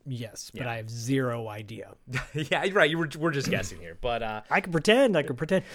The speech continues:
Speaker 1: You know, and really quick to piggyback on what you said earlier in regards to why you chose this, a part of your, uh, you know, quarantine trilo-,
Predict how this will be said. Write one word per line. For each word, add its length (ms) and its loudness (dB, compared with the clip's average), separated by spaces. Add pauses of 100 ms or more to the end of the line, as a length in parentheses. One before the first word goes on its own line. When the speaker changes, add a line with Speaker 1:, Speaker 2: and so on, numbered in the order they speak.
(140)
Speaker 1:
You 80 2
know, 160 8
and 220 2
really 180 8
quick 240 2
to 80 2
piggyback 560 0
on 100 -2
what 140 -4
you 80 -6
said 220 -4
earlier 360 -4
in 140 -6
regards 360 -8
to 120 -8
why 220 -6
you 120 -10
chose 360 0
this, 180 -2
a 60 -8
part 240 -4
of 100 -8
your, 220 -10 (580)
uh, 500 -8
you 160 -12
know, 300 -16
quarantine 560 -2
trilo-, 420 0